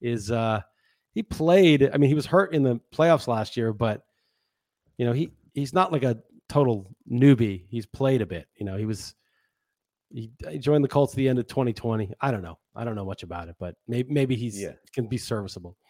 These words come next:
Speaker 2: Yeah, and he got hurt for the playoffs last year, too, in
Speaker 1: Yeah.
Speaker 2: the case of, of Holden. So, yeah,
Speaker 1: Yeah.
Speaker 2: just a lot of stuff going on there. Uh, before we get a-, any more, uh, like, you know,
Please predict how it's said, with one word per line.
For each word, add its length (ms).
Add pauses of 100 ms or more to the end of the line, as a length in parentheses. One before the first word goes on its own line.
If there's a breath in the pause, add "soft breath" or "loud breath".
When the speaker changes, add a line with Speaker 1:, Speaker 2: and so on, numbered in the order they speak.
(440)
Speaker 2:
Yeah, 120
and 100
he 80
got 200
hurt 200
for 80
the 80
playoffs 440
last 280
year, 100
too, 280
in 120
Speaker 1:
Yeah. 60
Speaker 2:
the 80
case 260
of, 240
of 280
Holden. 280
So, 300
yeah, 120
Speaker 1:
Yeah. 80
Speaker 2:
just 300
a 40
lot 180
of 80
stuff 280
going 240
on 160
there. 200 (400 soft breath)
Uh, 520
before 280
we 80
get 160
a-, 360
any 160
more, 360
uh, 340
like, 200 (960)
you 80
know, 80